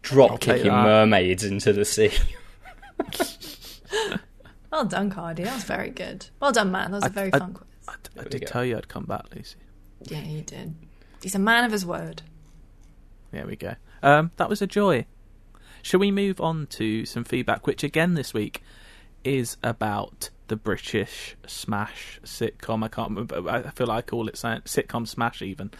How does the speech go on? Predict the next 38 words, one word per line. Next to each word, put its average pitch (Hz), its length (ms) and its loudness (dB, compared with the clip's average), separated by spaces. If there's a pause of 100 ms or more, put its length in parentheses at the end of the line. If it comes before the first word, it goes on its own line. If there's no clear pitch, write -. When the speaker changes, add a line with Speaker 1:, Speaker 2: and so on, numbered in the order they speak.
(200)
Speaker 2:
That's - 140 -6
what - 100 -4
we 113 60 -6
call 110 260 -2
it. 107 80 -4 (320)
Um, 143 340 4 (640)
s-, - 100 -10 (400)
obviously, 147 380 2 (480)
Lucy, 123 260 -2
it's - 100 -6
the - 60 -16
first 120 240 0
time 107 160 0
you've 113 200 -4
been 104 100 -2
on 92 100 -6
to - 80 -12
talk - 120 -6
about 87 160 -2
this. 185 140 0
Speaker 3:
Mm. - 40 -4
Speaker 2:
Matt, 180 180 0
it's - 100 -2
also 180 220 0
the 117 80 0
first - 220 -2
time 117 160 -4
you've 147 160 -4
been 127 120 -4
on 110 100 -4
to - 100 -14
talk 123 100 -6
about 104 180 -4
this. 101 220 -6 (340)
And 131 120 4
I 135 80 6
know 156 280 4
that 123 240 2